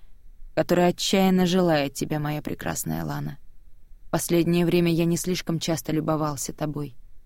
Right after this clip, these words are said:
«Зато сейчас у тебя есть такая возможность», отозвалась она, раскрывая объятия. Именно этого она желала.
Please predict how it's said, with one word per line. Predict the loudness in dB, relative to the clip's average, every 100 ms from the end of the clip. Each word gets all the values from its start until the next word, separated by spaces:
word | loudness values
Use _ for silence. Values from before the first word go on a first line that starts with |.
| -14 -6
«Зато | 0 0 0
сейчас | -2 -2 0 -2
у | -2
тебя | -4 0 2
есть | 2 -2 -4
такая | -10 -8 -6 -4
возможность», | -4 -4 -6 -8 -12 -12 -14 -16 -18 -16 -18 -16 -8
отозвалась | -4 0 2 2 2 2 0
она, | 0 0 -4 -12 -12 -2
раскрывая | -2 0 0 2 4 2
объятия. | 2 0 -2 -4 -6 -6 -10 -16 -18 -18 -16 -6 4
Именно | 6 8 8 6 4 2
этого | 0 2 2 2
она | 2 2 0
желала. | -2 -2 -2 -4 -8